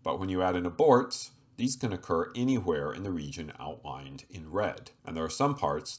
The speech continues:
that cannot be easily tested. Just to make it more interesting, a normal parachute deploy uses drogue parachutes before the main parachutes,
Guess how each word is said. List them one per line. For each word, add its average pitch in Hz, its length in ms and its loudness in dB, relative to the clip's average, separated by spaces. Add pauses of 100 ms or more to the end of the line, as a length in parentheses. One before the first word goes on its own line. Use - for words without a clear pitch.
that - 180 -8
cannot 92 460 -4
be - 180 -14
easily 73 420 -12
tested. - 540 -8 (960)
Just 120 160 -4
to 107 80 -2
make 95 160 0
it - 100 0
more 131 280 6
interesting, 90 580 -4 (160)
a 76 60 -6
normal 113 320 4
parachute 80 420 -2
deploy 71 260 -6
uses 80 360 -8
drogue 120 360 4
parachutes 71 800 -4
before 147 300 6
the 131 60 4
main 80 260 -2
parachutes, - 640 -10